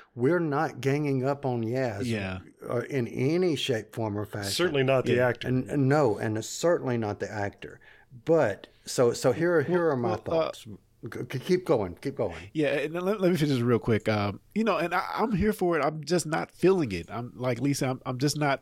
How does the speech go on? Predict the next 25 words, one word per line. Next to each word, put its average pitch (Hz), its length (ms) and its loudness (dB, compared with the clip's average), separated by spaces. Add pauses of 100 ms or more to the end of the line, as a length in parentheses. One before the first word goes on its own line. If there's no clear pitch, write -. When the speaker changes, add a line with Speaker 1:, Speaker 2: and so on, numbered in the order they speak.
Speaker 2:
feeling 170 580 0
Speaker 3:
That's 123 160 4
Speaker 2:
what 101 60 -2
Speaker 3:
it. 92 60 -2
Speaker 2:
they 131 160 4
want 131 400 -2
me 131 160 -4
to 117 160 -4
feel. 104 580 2 (320)
And 127 80 0
maybe 302 200 4
it's 294 100 2
not 247 160 0
for 214 160 2
me 156 100 0
to 110 80 -2
feel. 95 220 -2
I 120 80 0
don't 127 160 -2
know. 92 240 -2 (420)
But, 175 380 0 (180)
uh, 147 240 0 (120)
added 180 260 2
to 156 100 2
that, 143 400 4